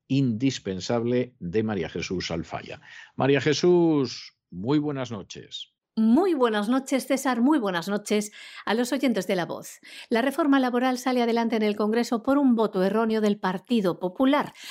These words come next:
Speaker 2: lo que ha permitido salvar la norma pactada por el Gobierno y los agentes sociales justo cuando iba a ser derogada gracias a los dos votos en contra de los diputados díscolos de U P N.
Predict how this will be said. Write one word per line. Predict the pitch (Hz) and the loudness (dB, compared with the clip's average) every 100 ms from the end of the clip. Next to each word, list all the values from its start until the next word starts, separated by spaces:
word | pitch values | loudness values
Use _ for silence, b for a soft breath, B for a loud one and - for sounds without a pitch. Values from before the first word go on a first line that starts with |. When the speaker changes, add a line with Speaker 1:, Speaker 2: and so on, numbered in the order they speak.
| B | B
Speaker 2:
lo | 285 302 | -2 0
que | 403 | 0
ha | |
permitido | 403 285 254 320 320 | 0 0 2 0 -2
salvar | 294 247 233 311 | -2 -2 0 0
la | 277 214 | 0 0
norma | 240 247 240 240 | 0 0 0 -2
pactada | 233 - 247 226 - | -6 -4 -2 -2 -2
por | 202 | -2
el | 277 | 0
Gobierno | 226 208 202 202 214 214 B B - | 0 0 0 0 -2 -4 B B 0
y | 233 | 0
los | 175 135 | 0 -2
agentes | - 208 214 | -4 -4 -2
sociales | 269 269 247 247 247 B | -2 0 0 0 -4 B
justo | - - 381 - 302 | -4 -2 0 -2 -2
cuando | - 254 220 214 - - | 0 0 0 -2 -4 0
iba | 320 247 196 | 0 2 -2
a | - 185 | -4 -4
ser | - 247 | -2 -2
derogada | 247 262 233 196 196 B B B _ _ _ - | 0 0 0 -2 -4 B B B _ _ _ -2
gracias | 226 320 320 254 247 | 0 0 0 -2 0
a | |
los | 190 185 | -2 0
dos | - 247 214 | 0 0 2
votos | 220 226 226 214 | 0 0 -2 -2
en | 233 | 0
contra | 220 196 196 208 | 0 0 0 0
de | 233 | 0
los | 240 | 0
diputados | 254 247 254 226 214 214 | -2 -2 0 0 0 -2
díscolos | 214 - - 185 190 | -2 -2 0 0 0
de | 208 202 - | -2 -4 -2
U | 247 233 | -4 -2
P | 190 - | -6 -4
N. | 165 131 135 | -6 -6 -10